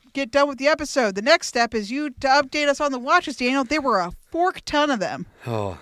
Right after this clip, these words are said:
Speaker 2: there's a lot, but I'm gonna go really quick. Xander construction outfit watch, no, but he is rocking a brown leather jacket. That made me think about the red leather jacket that is not in this episode, along with Anya's belt.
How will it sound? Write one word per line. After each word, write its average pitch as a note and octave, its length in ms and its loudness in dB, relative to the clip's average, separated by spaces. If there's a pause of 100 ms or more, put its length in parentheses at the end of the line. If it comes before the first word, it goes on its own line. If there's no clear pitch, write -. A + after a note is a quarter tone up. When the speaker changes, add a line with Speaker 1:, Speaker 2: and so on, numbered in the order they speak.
Speaker 2:
there's G2 220 -8
a G2 40 -10
lot, E2+ 280 -12
but G#2 80 -6
I'm G#2 80 -4
gonna G#2+ 100 -4
go F#2+ 140 -8
really F#2+ 280 -6
quick. - 400 -14
Xander B2 380 0
construction B2 400 -2
outfit A2+ 300 -6
watch, G#2+ 400 -4
no, G2+ 360 -4
but F#2 120 -8
he G2+ 100 -2
is G#2+ 140 -6
rocking G#2+ 320 -4
a F#2+ 60 -8
brown G2+ 280 -6
leather G2 260 -6
jacket. G2 500 -8
That F#2+ 120 -10
made F#2+ 160 -10
me F#2+ 80 -8
think G#2+ 300 -8
about G2+ 360 -8 (260)
the F#2 80 -10
red A#2 340 0
leather G2 260 -4
jacket F2+ 500 -8 (300)
that F#2+ 160 -8
is F#2 180 -8
not F#2 220 -4
in F2+ 80 -6
this F2+ 160 -8
episode, F2+ 420 -10
along F2+ 360 -12
with F2+ 160 -12
Anya's E2+ 320 -14
belt. - 480 -18